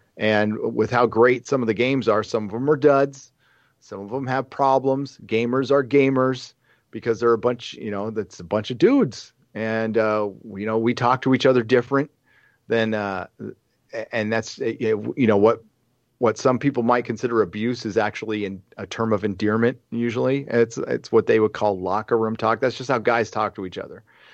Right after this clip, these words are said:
And we have this new generation that can't handle any of that. I, I mean, and it, we can go down the ro-, line why, why that's the case, but I think a lot of it has been, we've been in a very comfortable country.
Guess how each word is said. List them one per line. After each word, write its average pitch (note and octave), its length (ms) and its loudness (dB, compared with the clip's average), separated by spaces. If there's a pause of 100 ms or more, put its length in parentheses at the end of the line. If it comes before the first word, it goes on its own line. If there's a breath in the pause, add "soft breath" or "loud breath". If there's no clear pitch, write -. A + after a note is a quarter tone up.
(640 soft breath)
And A#2 560 0 (640)
we B2 140 -4
have C#3+ 180 -2
this C3 160 -6
new D#3+ 140 0
generation C#3 1040 0
that A2+ 340 -6 (580)
can't C#3+ 280 -10
handle C3 400 -2
any C3+ 260 -2
of G#2+ 120 -2
that. D2+ 240 -12 (600)
I, A2+ 200 -10
I A2 80 -4
mean, A2 180 -4
and A2 380 -4
it, G2+ 180 -4 (260)
we A2+ 300 -4
can A#2+ 140 -4
go G#2+ 160 8
down G#2+ 260 4
the F#2 100 -2
ro-, G2+ 300 2 (140)
line G#2 580 0
why, G#2 220 -2
why G2+ 480 -2
that's G2+ 260 -6
the G2+ 80 -10
case, F3 540 0 (500 soft breath)
but G#2+ 240 0
I A2 140 -4
think C3+ 200 0
a B2+ 60 0
lot A#2+ 240 2
of A#2 100 -2
it A#2+ 80 0
has A#2 140 0
been, D3+ 500 -2 (480)
we've G#2+ 120 -10
been A#2+ 140 -8
in A#2+ 80 -10
a G#2+ 40 -14
very B2 300 0
comfortable B2+ 540 -6
country. B2 580 -4